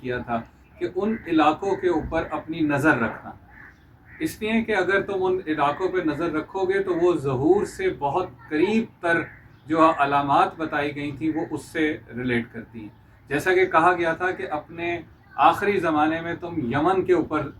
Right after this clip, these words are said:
نگاہ رکھنا، کہ یمن کے حالات کے اوپر نظر رکھنا۔ تو اگر آپ پچھلے ڈیڑھ سال، دو سال سے یمن کے حالات دیکھیں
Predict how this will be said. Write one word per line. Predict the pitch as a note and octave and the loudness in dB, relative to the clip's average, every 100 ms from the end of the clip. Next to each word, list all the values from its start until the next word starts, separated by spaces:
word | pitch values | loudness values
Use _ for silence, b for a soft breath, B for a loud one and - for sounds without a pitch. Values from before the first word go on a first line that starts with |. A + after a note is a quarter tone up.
| - A#2 | -14 -6
نگاہ | C3 B2 A#2+ | 0 4 4
رکھنا، | G#2+ - - - - - - - - - - - - | 2 -8 -20 -20 -20 -20 -20 -20 -20 -20 -20 -20 -12
کہ | B2+ | -6
یمن | B2 D3 F#3+ G3 | 0 2 2 2
کے | G3 | 2
حالات | E3 D#3 D3 D3+ - | 4 6 6 4 4
کے | D#3+ | -4
اوپر | C#3+ D3+ | -2 -2
نظر | D3 B2+ C3 B2 | -4 -2 0 0
رکھنا۔ | A#2 - A2+ G#2 | -2 -4 -8 -8
تو | C#3+ | -10
اگر | C3+ E3 | -6 0
آپ | E3+ E3 | 2 0
پچھلے | D#3+ - D#3 D#3 B2+ - - | -4 -8 -2 -2 -2 -12 2
ڈیڑھ | E3+ F#3+ | 4 4
سال، | - D3 C#3+ | 2 0 0
دو | C#3 E3+ | 0 -2
سال | E3 C#3+ C3+ | 0 -2 -2
سے | D#3 | -6
یمن | C3 C3+ D#3 D#3 | -4 -2 -2 -2
کے | D3 | -2
حالات | C3+ C3 C3+ B2 | 0 0 0 -2
دیکھیں | B2 C#3+ | -6 -6